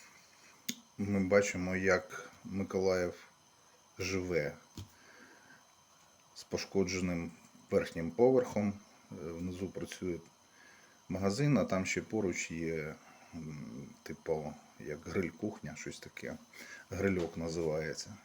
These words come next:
і воно працює. І дуже швидко поруч лофт-ка-, кафе,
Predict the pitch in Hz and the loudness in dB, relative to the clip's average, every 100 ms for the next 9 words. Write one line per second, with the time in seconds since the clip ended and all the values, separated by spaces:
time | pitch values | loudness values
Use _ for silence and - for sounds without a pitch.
0 | 113 85 95 101 - - - 69 71 - | -10 -4 -2 -2 -2 -6 -8 -8 -8 -12
1 | - - - - - - - - - - | -20 -18 -16 -14 -14 -14 -14 -14 -14 -12
2 | - 120 120 135 123 - 143 139 107 101 | 4 6 10 10 10 10 8 8 4 6
3 | 110 107 107 107 104 - - 101 - - | 6 8 6 6 6 4 0 0 -2 0
4 | 120 - 147 151 | 0 6 8 8